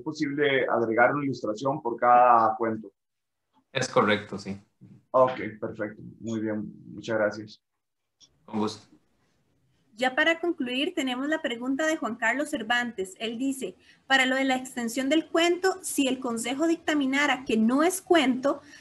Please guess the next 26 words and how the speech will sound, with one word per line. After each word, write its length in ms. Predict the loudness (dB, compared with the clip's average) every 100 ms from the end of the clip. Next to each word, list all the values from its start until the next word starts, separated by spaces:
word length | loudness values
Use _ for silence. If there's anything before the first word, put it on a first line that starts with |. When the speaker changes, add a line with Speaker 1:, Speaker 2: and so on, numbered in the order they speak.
| -8
Speaker 3:
¿se 160 | 0
puede 240 | 2 2 2
poner 260 | 2 2
a 100 | 2
participar 600 | 2 0 -2 -2 0 0 0
al 140 | -2
año 220 | 0 -2
siguiente 400 | -2 0 0 0
en 80 | 0
novela 420 | 0 0 2 2 0
o 100 | -2
en 80 |
libros 240 | -2 -2 0
de 80 | 0
interés 320 | -2 -4 -4
general?" 400 | -2 0 0 -2
Creo 160 | -6
que 80 | -6
esa 120 | -4
es 60 | 0
la 80 | 2
misma 240 | 2 0
persona 340 | 0 -4 -4 -4
que 100 | -2
preguntó 460 | -2 -2 -4 -2
Speaker 2:
Ujú. 200 | -2 -4